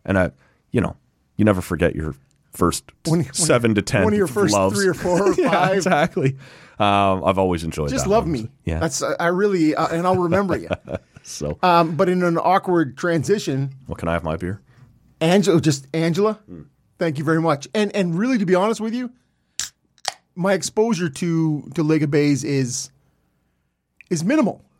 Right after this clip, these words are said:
Speaker 2: So this
Speaker 1: Yeah.
Speaker 2: would be a nice
Speaker 1: introductory pack.
Speaker 2: Yep.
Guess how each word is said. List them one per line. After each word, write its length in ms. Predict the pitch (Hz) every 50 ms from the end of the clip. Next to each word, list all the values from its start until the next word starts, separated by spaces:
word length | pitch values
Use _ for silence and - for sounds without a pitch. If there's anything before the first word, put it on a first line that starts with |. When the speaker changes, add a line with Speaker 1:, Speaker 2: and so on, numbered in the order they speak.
| _ _ _ _ _
Speaker 2:
So 320 | - - - 190 170 160
this 240 | 151 127 151 214 233
Speaker 1:
Yeah. 140 | - - 226
Speaker 2:
would 80 | - 165
be 180 | 220 214 220
a 40 | 208
nice 680 | 190 185 196 202 208 220 208 - - - - - - - _ _ _ _ _ _
Speaker 1:
introductory 880 | - 127 135 135 - 120 107 87 85 104 95 - - - - 110 92 82
pack. 560 | - - - 90 80 76 - - - - - _ _
Speaker 2:
Yep. 280 | - 170 202 214 -